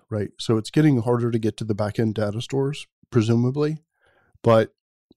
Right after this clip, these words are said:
if you can compromise the web app and just capture what's coming in, we don't even have to do that. Uh, their takeaways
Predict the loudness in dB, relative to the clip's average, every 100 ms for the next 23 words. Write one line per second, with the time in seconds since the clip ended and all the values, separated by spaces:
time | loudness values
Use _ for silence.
0 | _ -4 -4 0 -2 0 0 0 0 2
1 | 2 0 -2 2 4 4 2 0 -6 -8
2 | -4 -6 -8 -8 -6 -6 -4 -4 -6 -8
3 | -8 -8 -6 -6 -2 0 0 -2 -6 _
4 | _ _ _ _ 0 2 2 2 0 -2
5 | -6 -8 -8 -6 -4 -6 -12 _ _ _
6 | _ _ _ _ _ _ _ _ _ _
7 | _ _ _ _ _ _ _ 2 4 4
8 | 4 4 4 0 2 0 0 -2